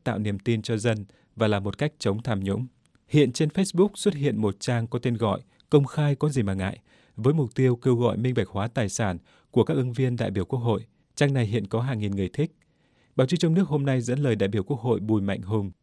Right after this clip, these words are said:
từ tỉnh Bình Phước đề nghị rằng khi tuyên thệ,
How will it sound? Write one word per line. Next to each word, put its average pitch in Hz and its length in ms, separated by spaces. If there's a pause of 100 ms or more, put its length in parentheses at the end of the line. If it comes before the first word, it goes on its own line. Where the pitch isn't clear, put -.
từ 127 120
tỉnh 110 200
Bình 107 140
Phước 180 300 (300)
đề 120 120
nghị 120 160
rằng 107 360
khi - 180
tuyên 123 240
thệ, 117 300